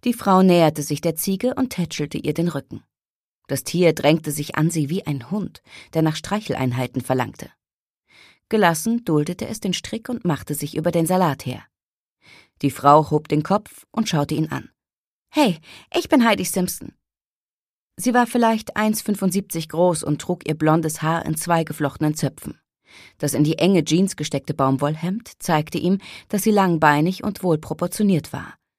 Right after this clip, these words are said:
Eine Kombination, die er normalerweise durchaus ansprechend fand, aber nicht an diesem Tag. Nicht, wenn er sich noch seiner Mutter und der Stadt, die er hasste, stellen musste.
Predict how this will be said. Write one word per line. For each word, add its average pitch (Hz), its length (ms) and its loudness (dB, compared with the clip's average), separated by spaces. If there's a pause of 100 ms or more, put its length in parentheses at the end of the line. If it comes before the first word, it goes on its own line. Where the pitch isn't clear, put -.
(420)
Eine 220 220 0
Kombination, 156 800 2
die 131 120 2
er 131 100 2
normalerweise 135 680 2
durchaus 160 440 -6
ansprechend - 580 -6
fand, - 280 -14 (540)
aber 147 260 2
nicht 135 200 2
an 123 100 -2
diesem - 280 -6
Tag. - 320 -14 (380)
Nicht, 143 320 2
wenn 131 120 0
er 131 60 0
sich 135 200 -2
noch 135 140 2
seiner 139 280 4
Mutter 143 420 4
und 127 100 -2
der 143 80 2
Stadt, 165 360 -4 (120)
die 143 80 0
er 123 200 -2
hasste, 123 300 -8
stellen 131 320 0
musste. - 380 -8